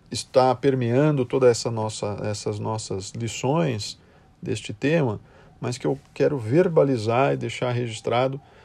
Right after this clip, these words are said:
de maneira bastante clara, né? É, o que nós, é, tivemos com a incorporação da função social foi uma mudança da própria categoria em si do direito de propriedade, de que passa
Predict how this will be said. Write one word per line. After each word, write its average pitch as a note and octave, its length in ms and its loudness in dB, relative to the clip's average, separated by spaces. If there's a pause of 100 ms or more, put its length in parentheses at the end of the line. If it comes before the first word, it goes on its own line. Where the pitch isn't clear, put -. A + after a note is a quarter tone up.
(200)
de B2 80 -6
maneira B2 340 2
bastante A#2+ 880 -2 (340)
clara, A2 460 0 (220)
né? A#2+ 200 -8 (500)
É, A#2+ 640 0 (140)
o C3 80 -6
que - 160 -6
nós, E3+ 520 0 (120)
é, B2 180 -2
tivemos A2 560 -4
com D3+ 220 -2
a C#3+ 60 0
incorporação B2+ 760 -2
da A2+ 120 -2
função A2 420 -8
social C3+ 500 -2
foi C#3+ 220 -4
uma D3 200 -2
mudança C#3+ 840 -2 (580)
da A#2+ 180 -2
própria D#3 380 2
categoria D#3 680 0
em F#3 100 0
si F3+ 300 -4
do D3 120 -2
direito A#2+ 320 -4
de B2 80 -8
propriedade, G#2+ 680 -2
de G#2+ 100 -14
que D3+ 140 -8
passa D3 520 -4